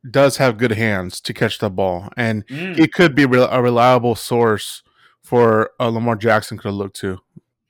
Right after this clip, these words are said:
Speaker 2: Hundred percent, Joe. Hundred percent. I'm with you on that one. I, I say get the man the weapon that he needs. Lamar, by the way, get Lamar the weapon that he needs.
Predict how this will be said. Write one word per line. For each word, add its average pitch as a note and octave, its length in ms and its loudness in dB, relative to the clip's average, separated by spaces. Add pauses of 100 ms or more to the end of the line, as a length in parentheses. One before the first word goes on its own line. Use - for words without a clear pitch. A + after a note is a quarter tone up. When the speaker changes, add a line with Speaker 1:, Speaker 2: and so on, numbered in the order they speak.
(280)
Speaker 2:
Hundred A#2 300 -16
percent, B2+ 440 -12
Joe. A#2 300 -8
Hundred A2+ 280 -16
percent. A2+ 460 -12 (480)
I'm A#2 200 -10
with B2 240 -10
you B2 140 -10
on A2 180 -8
that G#2 220 -8
one. G#2 260 -16
I, C3 380 -2
I C#3 220 0
say B2+ 560 -4 (480)
get D3 260 -4
the G3 80 -8
man D#3+ 340 -4
the C3+ 60 -6
weapon C3+ 380 -4
that B2+ 140 -8
he C3+ 120 -10
needs. A#2 640 -12 (260)
Lamar, A2+ 580 -6
by G#2+ 120 -8
the G#2 100 -16
way, G#2 200 -12 (280)
get - 340 -6
Lamar C3 380 -4
the A#2 80 -12
weapon A#2 260 -10
that C#3 120 -8
he C#3 80 -8
needs. A#2 300 -12